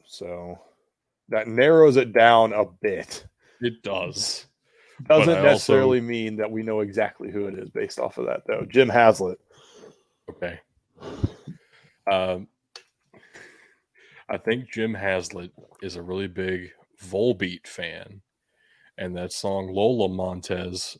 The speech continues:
Speaker 2: just
Speaker 1: I love that
Speaker 2: he
Speaker 1: fucking
Speaker 2: re-
Speaker 1: song. I
Speaker 2: it
Speaker 1: absolutely love
Speaker 2: resonated
Speaker 1: that
Speaker 2: with me.
Speaker 1: song.
Speaker 2: And so now he, he has a guy named Montez on his team. He has to play him at least a little bit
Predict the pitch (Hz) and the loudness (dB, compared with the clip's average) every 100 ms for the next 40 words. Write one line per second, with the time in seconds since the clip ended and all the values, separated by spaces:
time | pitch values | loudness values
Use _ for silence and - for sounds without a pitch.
0 | - 95 - - 113 113 95 104 107 104 | -14 -14 -12 4 8 8 6 6 8 8
1 | 98 101 104 107 104 - 92 95 107 - | 2 2 -2 -2 -2 -2 -4 -4 -6 -16
2 | _ _ _ _ - 107 113 117 107 110 | _ _ _ _ 0 4 4 4 2 -2
3 | 110 98 92 90 87 87 98 95 110 _ | -2 -2 -4 -8 -10 -14 -16 -20 -20 _
4 | _ _ _ - 104 90 - - - 104 | _ _ _ -10 -6 -8 -6 -6 -2 -2
5 | 104 104 104 110 107 104 110 104 95 95 | -2 -2 0 2 2 2 0 0 0 -2
6 | 104 107 101 98 107 101 101 95 110 123 | -4 -6 -6 -8 -10 -10 -10 -6 -4 -4
7 | 110 101 98 104 101 98 - 139 113 104 | -6 -8 -8 -8 -6 -4 0 0 0 -4
8 | 98 _ _ _ 107 101 - - 110 98 | -10 _ _ _ -8 -8 -6 -4 -2 -2
9 | - - 95 107 98 95 98 98 117 120 | -6 -10 -8 -4 -4 -6 -8 -6 -2 -2
10 | 113 110 113 117 104 110 - | -2 -2 2 2 0 -4 -6